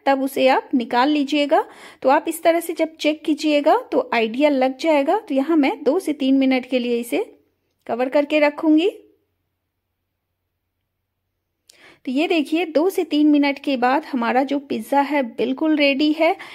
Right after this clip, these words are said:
नीचे से भी वो बहुत ही क्रंची बना है और ऊपर से भी आप देख सकते हैं चीज़ अच्छे से मेल्ट हो गया है।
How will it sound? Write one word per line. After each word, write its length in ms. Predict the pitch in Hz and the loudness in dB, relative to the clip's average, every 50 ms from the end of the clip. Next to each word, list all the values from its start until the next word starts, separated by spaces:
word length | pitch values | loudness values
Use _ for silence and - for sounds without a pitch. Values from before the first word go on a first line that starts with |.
| - - - | -20 -6 0
नीचे 300 | 285 269 285 277 339 349 | 0 2 2 2 0 -2
से 180 | 370 - 339 330 | -2 -2 -2 0
भी 140 | 320 320 320 | 0 0 0
वो 140 | 311 320 302 | 0 0 -2
बहुत 320 | - - 254 269 285 302 | 0 -2 -2 -2 -2 -4
ही 80 | 339 330 | -4 -6
क्रंची 520 | 330 - 262 240 240 254 262 262 - 330 320 | -6 -2 -2 0 2 2 0 0 0 -2 2
बना 260 | 311 302 302 302 311 | 4 4 4 4 2
है 240 | 311 330 349 339 370 - - - | 2 0 0 -2 -2 -4 -6 -4
और 280 | - - 277 330 359 - - | -2 0 0 0 -2 -4 -6
ऊपर 280 | 262 254 - - 302 311 | -10 -8 0 0 0 2
से 160 | 302 330 311 | 2 -4 -2
भी 140 | 277 302 311 | 0 2 2
आप 180 | 302 269 254 - | 2 2 0 0
देख 200 | 254 269 285 285 | -2 -2 -2 -2
सकते 360 | - 302 294 - - - 294 | -6 -6 -6 -6 -4 -4 -4
हैं 220 | 277 294 311 311 320 311 | 0 0 2 0 0 -2
चीज़ 340 | - - 254 254 269 269 - - | -4 -6 -4 -4 -4 -6 -6 -10
अच्छे 280 | 233 226 - - 285 285 | -10 -10 -4 -4 -4 -2
से 140 | - 285 262 | -2 -4 -2
मेल्ट 380 | 240 240 233 240 285 294 - - | -2 -2 -2 -2 -2 -2 -2 -2
हो 100 | 294 302 285 | -2 -2 0
गया 240 | 285 294 285 285 294 | 2 2 4 4 4
है। 220 | 294 320 320 415 | 2 0 -2 -2